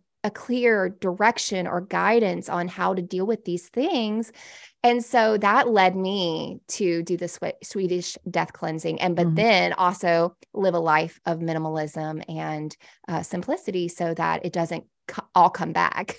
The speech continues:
Speaker 1: <laughs> Um, okay. So now getting into the nitty gritty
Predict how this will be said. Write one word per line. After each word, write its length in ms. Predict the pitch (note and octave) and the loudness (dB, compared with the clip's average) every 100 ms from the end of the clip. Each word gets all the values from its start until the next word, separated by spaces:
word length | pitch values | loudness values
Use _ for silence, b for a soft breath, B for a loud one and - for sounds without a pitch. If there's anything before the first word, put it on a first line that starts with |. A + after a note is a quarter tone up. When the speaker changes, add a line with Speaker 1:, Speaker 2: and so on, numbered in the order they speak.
| - | 0
Speaker 1:
<laughs> 60 | D4+ - C4 B B B B B B - | 0 2 -2 B B B B B B 2
Um, 380 | C#4 B3+ G3+ F#3 - | 6 8 6 2 4
okay. 300 | E4+ F4 - | 6 6 0
So 420 | - D4+ F#3+ - _ _ - | 6 8 8 4 _ _ -2
now 420 | A3 A3+ B3 D4+ | 2 6 8 8
getting 240 | D4+ C4+ A#3+ | 6 2 2
into 460 | G3 G3 G3+ F#3 | 0 0 2 2
the 100 | F3+ | 0
nitty 440 | F3+ F3 F3 G3 A#3+ | -2 0 2 2 2
gritty 580 | F#3+ D#3+ D3+ D3 G3 | 0 -2 -2 -6 -8